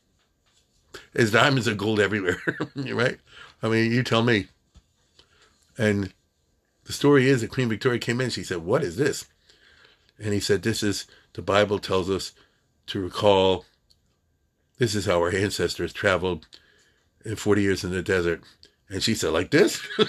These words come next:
You know? And he could have said, "Korach traveled like that." Uh, so you have the rich Jews, and that would represent the rich sukkah. More than that, you also have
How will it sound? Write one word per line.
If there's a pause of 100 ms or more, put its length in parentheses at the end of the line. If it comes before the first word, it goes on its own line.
(580)
You
know? (580)
And
he
could
have
said,
"Korach
traveled
like
that." (1000)
Uh, (1300)
so
you
have
the
rich
Jews, (340)
and
that
would
represent
the
rich
sukkah. (1080)
More
than
that, (840)
you
also
have